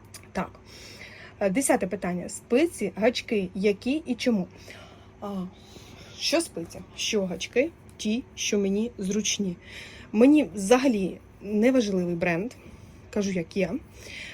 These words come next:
А, іноді я коли слухаю дівчат, які,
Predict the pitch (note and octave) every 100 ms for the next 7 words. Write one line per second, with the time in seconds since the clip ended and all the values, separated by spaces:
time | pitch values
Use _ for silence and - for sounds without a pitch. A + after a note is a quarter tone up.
0 | - G3 F3+ - A3+ G#3+ F#3 F#3 F#3 F3+
1 | F#3 F3+ F#3+ F#3 G3 F#3+ F3+ G3+ F#3 F#3
2 | F3 F#3 - F#3 E3 F3 - F#3 E3+